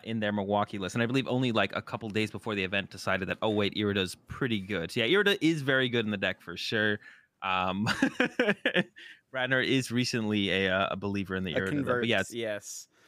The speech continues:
Speaker 1: Yeah, when you combo that with Inteleon, it's, it's just, you get everything. And it's, it's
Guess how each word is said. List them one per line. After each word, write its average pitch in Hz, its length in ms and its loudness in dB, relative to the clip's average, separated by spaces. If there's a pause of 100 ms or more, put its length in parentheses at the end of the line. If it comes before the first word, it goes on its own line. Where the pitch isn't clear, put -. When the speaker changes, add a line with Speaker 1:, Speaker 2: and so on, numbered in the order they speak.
(420)
Speaker 1:
Yeah, 127 100 -2
when 127 140 2
you 151 60 2
combo 180 240 2
that 147 180 4
with 131 560 2
Inteleon, 131 760 2
it's, - 520 -2 (240)
it's - 260 -8
just, - 180 -4 (260)
you 107 100 -18
get 123 240 -6 (100)
everything. 127 560 2
And 156 80 4
it's, 165 220 0
it's 156 200 -2